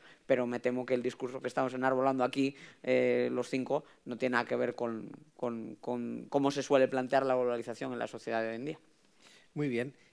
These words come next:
Speaker 2: Eh, advierto al público que habrá diez minutos al final para hacer preguntas, dentro de cinco minutitos, y que, según las normas de emisión de la televisión, del, del streaming de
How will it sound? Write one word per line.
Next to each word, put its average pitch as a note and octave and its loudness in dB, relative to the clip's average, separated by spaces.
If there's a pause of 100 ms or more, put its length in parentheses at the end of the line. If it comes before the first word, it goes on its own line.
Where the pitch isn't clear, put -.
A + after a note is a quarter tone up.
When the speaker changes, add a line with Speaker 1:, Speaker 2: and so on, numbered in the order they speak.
(100)
Speaker 2:
Eh, B2 2
advierto E3 0
al D3 -2
público F3+ 2
que C3 -4
habrá C#3+ 2
diez C#3+ -2
minutos E3 -2
al D3+ -2
final D#3 -4
para C#3 -4
hacer C3+ -8
preguntas, E3 -2
dentro B2 -4
de A2+ -2
cinco C3 -8
minutitos, B2+ -4 (500)
y D#3 2
que, D#3+ 4
según C#3+ 0
las D#3 4
normas D#3 2
de B2 0
emisión B2+ 0
de D3 2
la C3 0
televisión, C3 -4
del, G#2 -6
del A2+ -6
streaming C3 0
de G#2 -6